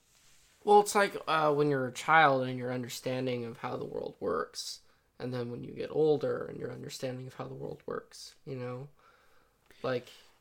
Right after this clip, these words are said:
you, you, I don't know, if you grow up in a, a stable home, you just believe that everyone grows up with a mother and a father, they get along,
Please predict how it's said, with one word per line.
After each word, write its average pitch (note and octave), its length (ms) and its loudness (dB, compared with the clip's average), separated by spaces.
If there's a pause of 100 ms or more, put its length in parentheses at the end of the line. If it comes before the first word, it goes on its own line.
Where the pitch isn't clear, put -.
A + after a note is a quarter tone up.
(460)
you, D3 280 0
you, D3 680 2 (720)
I B2 100 -2
don't A2 120 -6
know, A2+ 200 -10
if C#3 140 -10
you E3+ 80 -6
grow D#3+ 200 6
up D3 120 2
in C3+ 100 0
a, B2 140 -2 (140)
a - 60 -8
stable C3 460 2
home, C3+ 560 -4
you C#3+ 140 -6
just C3+ 320 -8
believe D3 400 0
that C3 160 0
everyone B2+ 480 -2
grows C3+ 360 2
up B2+ 240 -2
with - 120 -10
a B2+ 40 -6
mother B2 340 -4
and A#2+ 80 -10
a A#2+ 40 -14
father, C3+ 720 2 (300)
they B2+ 100 -4
get B2 100 -2
along, C3 640 0